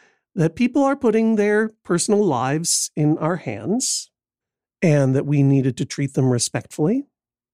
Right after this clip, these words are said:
And that even when one party was kind of being a, a jerk,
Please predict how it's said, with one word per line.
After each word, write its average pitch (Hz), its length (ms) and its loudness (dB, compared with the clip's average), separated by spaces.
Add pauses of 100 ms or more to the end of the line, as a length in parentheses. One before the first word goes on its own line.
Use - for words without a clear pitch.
(920)
And 147 180 6
that 139 200 2
even 147 340 2
when 131 340 0
one 131 280 0
party 127 280 -2
was 127 240 -6 (320)
kind 139 220 -4
of 127 80 -6
being 123 200 0
a, 127 100 -4 (680)
a 147 40 -6
jerk, 123 560 -6